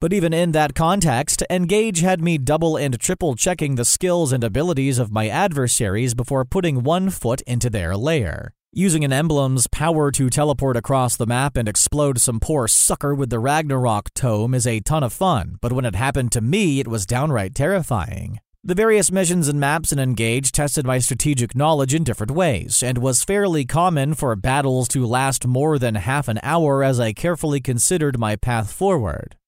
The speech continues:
or sometimes rewound time by a turn or two if I realized my path was leading to certain death for a few characters.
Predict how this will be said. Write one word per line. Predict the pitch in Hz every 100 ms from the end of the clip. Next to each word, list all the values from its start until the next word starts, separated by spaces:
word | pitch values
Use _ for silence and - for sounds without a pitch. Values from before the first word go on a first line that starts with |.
| -
or | - 143
sometimes | 120 165 165 151 113 123 110
rewound | 113 117 107 123 123 95 -
time | 147 160 151
by | 127
a | 117 101
turn | 95 180 190
or | 151
two | 104 - 95 131
if | 120
I | 95
realized | 90 131 131 110 107 98
my | 101
path | 95 123 139 135
was | 123 110
leading | 123 160 135
to | 123 120
certain | - 139 127 110
death | 92 165 156 143
for | - 175
a | 175
few | 113 87
characters. | 147 151 98 - 80 - - -